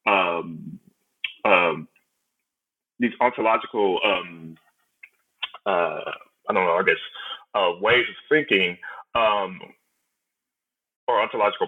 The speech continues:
properties, I guess we could say, about crime and about, you know, humans themselves that are also carried into this research. And so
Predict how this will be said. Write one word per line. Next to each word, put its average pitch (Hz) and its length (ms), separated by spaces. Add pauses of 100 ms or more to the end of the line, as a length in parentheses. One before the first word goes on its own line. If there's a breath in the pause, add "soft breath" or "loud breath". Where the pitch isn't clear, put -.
properties, 90 340
I 90 60
guess 92 200
we 92 80
could - 160
say, 85 140 (380 loud breath)
about 113 480 (180)
crime 98 500
and 107 80
about, 92 420 (280)
you 107 100
know, 85 120 (100)
humans 131 240
themselves 127 560
that 104 100
are 92 160
also 98 200 (100)
carried 95 220
into 85 200
this - 200
research. 90 380
And 90 120
so 104 60